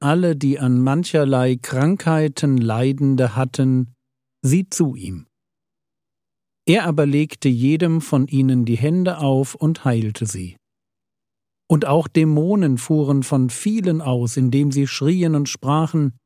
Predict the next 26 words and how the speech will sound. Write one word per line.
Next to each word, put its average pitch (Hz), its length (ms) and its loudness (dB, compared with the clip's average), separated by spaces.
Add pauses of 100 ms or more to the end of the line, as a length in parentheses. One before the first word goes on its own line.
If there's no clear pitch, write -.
(540)
"Du 208 220 4
bist 170 520 -2
der 151 200 4
Sohn 160 440 2
Gottes." 151 600 -2 (680)
Und 139 100 4
er 151 120 2
bedrohte 160 580 2
sie 139 260 2
und 120 200 0
ließ 160 200 0
sie 156 120 2
nicht 165 320 0
reden, 143 640 0 (440)
weil 147 160 4
sie 156 220 0
wussten, 160 460 0
dass 131 180 0
er 160 240 0
der 170 160 -2
Christus - 580 -4
war. 87 280 -14 (1800)
Der 147 100 2
Herr 151 100 0
Jesus 165 600 -2
heilt 160 560 -2